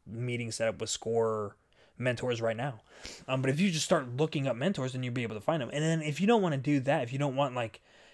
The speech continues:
if you just wanna start dabbling your toes and start gathering information, then go out to the people that are already doing it. And just, if you, this is the thing that, that always blows me away, is that people's lack of ability to communicate. And I guess it shouldn't blow me away. It's just,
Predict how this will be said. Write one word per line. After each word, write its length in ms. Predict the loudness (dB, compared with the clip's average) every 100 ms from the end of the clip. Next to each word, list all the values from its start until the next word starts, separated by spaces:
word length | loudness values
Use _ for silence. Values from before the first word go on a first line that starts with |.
| -8
if 100 | -4
you 80 | -2
just 240 | -2 -6 -12 _
wanna 320 | -2 -2 -2 -4
start 300 | -4 -4 2
dabbling 360 | 4 4 2
your 80 | -2
toes 180 | -2 -2
and 80 | -4
start 180 | -4
gathering 300 | 2 2 2
information, 400 | -2 -2 -4 0
then 60 | 2
go 260 | 4 4 6
out 200 | 4 4
to 80 |
the 100 | 4
people 260 | 4 2 2
that 100 | 2
are 160 | 2 6
already 320 | 6 6 2
doing 380 | 0 0 0 -4
it. 160 | -6
And 120 | -6 -4
just, 200 | -4 -6 -20 -20 -6
if 220 | -4 2
you, 360 | 4 6 4 -2 -16 _ _ 0
this 160 | 4 8
is 140 | 8
the 100 | 8
thing 220 | 8 6
that, 360 | 6 4 -2 0
that 200 | 2 4
always 240 | 2 2
blows 240 | 2 0 0
me 80 |
away, 160 | 0 0
is 80 | 0
that 160 | -6
people's 340 | -4 -4 -2 0
lack 240 | 0 0
of 80 | -4
ability 540 | 0 0 0 -2 -6
to 180 | -8 -12
communicate. 500 | -10 -8 -6 -6 -10
And 80 | -8
I 80 | -2
guess 200 | -2 -2
it 80 | -4
shouldn't 300 | -4 -4 -2
blow 180 | -2
me 120 | 0 -4
away. 440 | -2 0 0 -4
It's 140 | -6 -4
just, 240 | -6